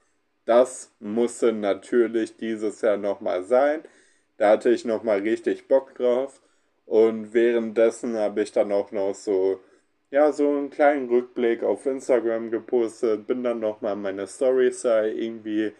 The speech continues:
ja, so ein bisschen durchgegangen, hab mir nochmal meine Highlights so rausgepickt und hab die dann nochmal so gepostet. Das war irgendwie auch ganz schön. Und ja, das hab ich dann alles so am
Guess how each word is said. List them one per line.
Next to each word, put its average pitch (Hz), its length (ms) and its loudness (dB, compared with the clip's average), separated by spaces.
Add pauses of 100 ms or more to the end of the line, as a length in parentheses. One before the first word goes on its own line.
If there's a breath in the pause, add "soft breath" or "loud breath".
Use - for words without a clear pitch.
(640 soft breath)
ja, 110 240 4
so 110 140 0
ein 110 140 -4
bisschen 110 360 -2
durchgegangen, 113 800 2
hab 113 160 0
mir 110 100 -8
nochmal 104 380 -6
meine 98 440 -6
Highlights 113 520 0
so 98 120 -4
rausgepickt 120 800 0
und 101 200 -4
hab 107 160 -6
die 104 100 -4
dann 98 180 -2
nochmal 98 480 -6 (440 soft breath)
so 110 120 -8
gepostet. 131 720 -2
Das 110 200 -6
war 104 180 2
irgendwie 110 380 -4
auch - 260 0
ganz 123 260 -4
schön. 131 420 -4 (1200)
Und 110 320 -6
ja, 95 340 0
das 98 220 -4
hab 110 140 -2
ich 110 160 -4
dann 107 260 -2
alles 110 400 -4
so 101 320 0 (420 soft breath)
am 90 600 -6